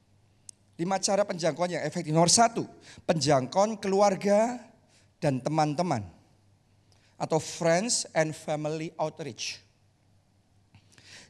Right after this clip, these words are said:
Yohanes satu ayat empat puluh sampai empat puluh lima.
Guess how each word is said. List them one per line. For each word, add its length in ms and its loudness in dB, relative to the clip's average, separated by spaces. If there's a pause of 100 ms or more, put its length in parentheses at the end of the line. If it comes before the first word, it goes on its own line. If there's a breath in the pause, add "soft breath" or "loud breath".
Yohanes 400 4
satu 320 0
ayat 240 0
empat 240 -2
puluh 320 -4
sampai 400 -2
empat 320 -6
puluh 160 -4
lima. 240 -4